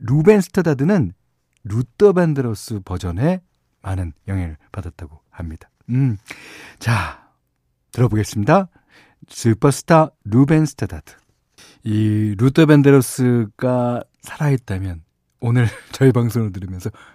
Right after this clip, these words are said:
아, 이렇게 흐뭇한 미소를 짓지 않았을까 생각됩니다. 자, 많이, 어, 영향을 받은 것 같아요. 자, 루벤 스터다드의 슈퍼스타 들으셨습니다.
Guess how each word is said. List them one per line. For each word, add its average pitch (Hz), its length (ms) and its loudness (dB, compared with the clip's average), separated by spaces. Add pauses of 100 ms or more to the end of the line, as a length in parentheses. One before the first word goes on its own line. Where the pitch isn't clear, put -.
아, - 80 -20 (480)
이렇게 - 180 -16
흐뭇한 233 640 -4
미소를 110 300 -4
짓지 92 260 -14
않았을까 - 600 -16 (180)
생각됩니다. 90 680 -16 (560)
자, 82 480 -8
많이, 113 540 2 (220)
어, 95 40 -10 (100)
영향을 110 320 0
받은 95 240 -6
것 92 80 -10
같아요. 90 340 -14 (640)
자, 101 140 -4
루벤 170 320 6
스터다드의 156 720 0
슈퍼스타 - 800 -4
들으셨습니다. - 560 -14